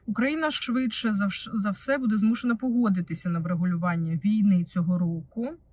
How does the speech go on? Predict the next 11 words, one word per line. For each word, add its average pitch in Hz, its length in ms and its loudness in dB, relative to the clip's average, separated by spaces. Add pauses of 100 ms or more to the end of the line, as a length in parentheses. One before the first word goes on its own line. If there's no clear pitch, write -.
(380)
Це 285 220 2
заморозить 240 720 2
бойові 202 600 2
дії. 185 760 2 (2250)
Існує 294 340 0
чотири 262 380 0
сценарії: 196 720 2
південнокорейський, 214 1300 -2 (1900)
ізраїльський, 214 840 2
грузинський, 202 680 2
білоруський. 196 840 -2